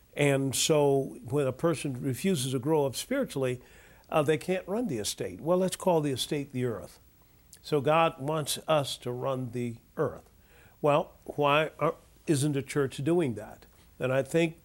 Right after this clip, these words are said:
what I've come up with is that the church has not really grown up and matured in the Word, and the whole world is waiting for the manifestation of the sons of God, meaning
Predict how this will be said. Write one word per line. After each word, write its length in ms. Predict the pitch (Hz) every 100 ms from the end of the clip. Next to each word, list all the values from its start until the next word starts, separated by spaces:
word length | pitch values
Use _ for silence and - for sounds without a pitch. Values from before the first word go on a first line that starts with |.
| -
what 400 | 139 151 143 - - - _
I've 360 | 131 156 160 -
come 180 | - 135
up 220 | 139 -
with 240 | 120 113 - - - - -
is 180 | 143 123
that 200 | 131 131
the 80 |
church 480 | 123 - 170 160 -
has 220 | 147 120
not 340 | 139 135 131 - - - - - _ - _ - - -
really 400 | 131 151 139 123
grown 500 | 104 143 147 143 -
up 300 | 147 123 - - -
and 160 | 120
matured 480 | 113 - 190 170 147
in 180 | 143 123
the 60 |
Word, 480 | 110 143 156 113 113 - - - - - -
and 160 | 139 123
the 60 |
whole 300 | 127 196 196
world 440 | 147 180 208 156 139
is 160 | 113
waiting 420 | 127 202 202 131
for 160 | 123 135
the 120 | 123
manifestation 920 | 127 143 143 - 123 - 196 - 131
of 120 | 135 131
the 100 | 139
sons 300 | - 160 156
of 100 | 156
God, 380 | 180 95 104
meaning 440 | 131 180 170 156